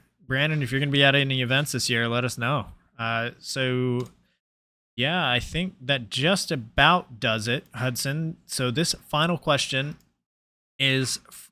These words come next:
brought to us by Compete, which is Jell Stewart's brand. Message him on Facebook or Instagram. Mention In the Pits for ten percent off of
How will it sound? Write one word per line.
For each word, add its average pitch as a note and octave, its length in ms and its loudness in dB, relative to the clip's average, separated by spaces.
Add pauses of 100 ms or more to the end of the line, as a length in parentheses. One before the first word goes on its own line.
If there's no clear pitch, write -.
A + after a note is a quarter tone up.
(100)
brought C#3+ 220 2
to D#3 100 0
us C#3 100 0
by B2 220 -2
Compete, B2+ 680 -2
which - 180 -6
is B2+ 80 -4
Jell C3 200 2
Stewart's C#3 340 0
brand. C3 340 2
Message C3+ 300 2
him D3 160 2
on C3 80 -2
Facebook C#3 440 -2
or C#3 200 -2
Instagram. D3+ 680 0 (460)
Mention D3 340 2
In D3+ 160 0
the E3 60 2
Pits D#3+ 260 0
for D3 120 -2
ten D3 200 4
percent D3 340 -2
off C3+ 220 -2
of C3+ 100 -6